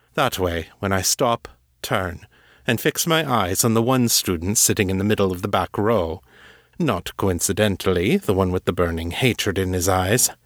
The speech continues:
they all feel my gaze. "But know this," I say, after a pause. "You have escaped nothing.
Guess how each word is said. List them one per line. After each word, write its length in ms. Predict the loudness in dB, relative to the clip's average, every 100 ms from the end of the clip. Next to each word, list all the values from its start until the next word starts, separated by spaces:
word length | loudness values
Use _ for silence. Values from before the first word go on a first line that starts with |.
| _ _ _ _ -4
they 100 | 0
all 340 | 2 2 0
feel 320 | -6 0 0 0
my 180 | -2
gaze. 600 | 0 2 2 0 0 -2 -4 _ _ _ _ _ _ _ _ _ _ _ -2
"But 140 | 0
know 240 | 2 2
this," 480 | 4 2 2 0 0 -4 _ -6
I 80 | -2
say, 440 | 0 2 0 -4 _ -10
after 320 | -8 0 0
a 80 | 0
pause. 480 | 0 0 0 -2 -4 _ _ _ _ _ _
"You 80 | 0
have 140 | 2
escaped 580 | 2 0 2 2 0 -4 -4
nothing. 520 | 0 0 0 -2 -4